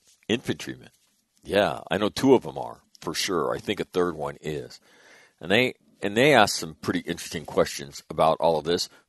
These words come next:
based on their own personal experiences. So, um, again, I will get out of the way of this. Without further ado, um, this is their testimony. Now,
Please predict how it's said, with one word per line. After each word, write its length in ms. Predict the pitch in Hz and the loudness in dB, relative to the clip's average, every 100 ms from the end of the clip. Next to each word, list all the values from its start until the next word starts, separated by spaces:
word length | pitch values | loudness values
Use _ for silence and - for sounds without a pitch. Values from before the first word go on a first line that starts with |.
| - | 0
based 240 | 92 - | 2 4
on 80 | 104 | 2
their 140 | 101 101 | 2 0
own 120 | 101 | -2
personal 360 | - 95 95 | -4 -4 -4
experiences. 540 | 104 - 113 110 - - _ _ _ _ _ _ _ - - _ _ - - _ | -6 -4 -4 -4 -10 -14 _ _ _ _ _ _ _ -20 -20 _ _ -20 -20 _
So, 520 | - - 101 95 90 - | -6 4 8 8 6 2
um, 440 | 87 85 80 76 76 _ - | 0 0 -2 -6 -16 _ -10
again, 420 | 85 78 69 65 _ | -6 -6 -6 -16 _
I 100 | 85 | -2
will 100 | 80 | -2
get 160 | 85 78 | 0 0
out 140 | 78 | 0
of 40 | 69 | -2
the 60 | |
way 220 | 82 87 | 2 4
of 60 | 85 | 4
this. 360 | 82 78 - - | 2 -2 -4 -10
Without 640 | 80 87 90 92 - 95 - | -12 -8 -2 4 6 6 4
further 340 | - 87 85 | -2 -2 0
ado, 720 | 76 73 90 85 80 76 73 - _ _ _ _ _ - | -4 -4 -2 0 -2 -4 -8 -12 _ _ _ _ _ -4
um, 340 | 85 82 80 - | 0 0 -2 -6
this 220 | 87 104 - | -2 0 2
is 80 | |
their 120 | 98 87 | 2 2
testimony. 580 | - 85 - 73 69 - _ _ _ _ - | 2 0 -2 -12 -14 -20 _ _ _ _ 0
Now, 320 | 95 95 | 2 4